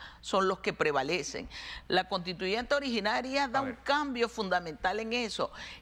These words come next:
Speaker 1: Es participación de la población
Speaker 2: Ujú.
Speaker 1: con la capacidad absoluta de cambiar todo. Todo lo que la población crea que es necesario cambiar.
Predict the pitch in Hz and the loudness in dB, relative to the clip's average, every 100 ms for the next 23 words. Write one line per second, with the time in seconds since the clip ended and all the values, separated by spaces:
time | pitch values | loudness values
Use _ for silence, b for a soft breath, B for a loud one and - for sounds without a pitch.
0 | - 190 185 - 165 143 - 143 - 143 | 0 0 2 2 2 2 -8 -6 -4 0
1 | - 113 - 185 233 302 311 262 190 - | 2 2 2 0 0 0 0 2 2 0
2 | 165 151 139 - 156 160 185 269 - 131 | 0 2 0 -2 0 2 0 -4 -8 -8
3 | 123 - - 190 175 160 - 160 - 156 | -8 -2 2 4 4 2 2 0 2 0
4 | - 156 180 233 240 - 196 208 233 - | 0 0 0 0 -2 -4 -2 -2 -4 0
5 | 226 202 180 160 165 160 196 196 185 - | 2 0 0 0 0 -2 0 0 0 0
6 | 202 170 123 104 65 58 - - - - | 2 2 -2 -4 -6 -8 -18 -20 -20 -20
7 | - - - 254 269 262 285 269 196 - | -20 -20 0 2 2 2 2 2 2 2
8 | 147 135 151 139 127 127 202 226 226 - | 2 2 0 2 2 0 0 0 -2 -2
9 | 214 214 226 233 - B B B - 165 | 2 2 2 0 -6 B B B 0 2
10 | 180 190 214 196 175 147 - 170 180 165 | 2 0 -2 -2 -2 -2 0 2 2 0
11 | 143 139 117 113 110 92 85 | 0 0 0 0 0 0 0